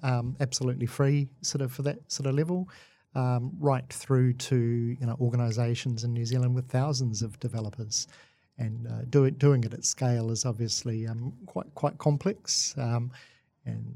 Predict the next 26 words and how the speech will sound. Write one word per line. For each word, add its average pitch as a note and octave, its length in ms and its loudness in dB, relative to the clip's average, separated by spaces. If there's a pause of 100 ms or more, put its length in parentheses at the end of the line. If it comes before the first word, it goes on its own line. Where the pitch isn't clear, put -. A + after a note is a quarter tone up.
(120)
there's B2+ 160 0
a B2 40 -2
whole B2 200 2
lot A2+ 100 -2
of A2 140 -10
compliance C3 640 0
obligations B2+ 1000 0
that, - 340 -10
um, A#2+ 280 -2
as B2 160 2
businesses B2 680 0
start - 440 -4
selling B2 420 2
their B2+ 180 4
software B2+ 500 2
out A#2+ 220 -2
to C3 100 0
the A#2 80 0
world C3 400 4
and A#2 80 0
offering A#2 380 -2
services C#3+ 560 4
out A#2+ 200 -2
to - 100 -8
the A#2 100 -2
world, B2 340 0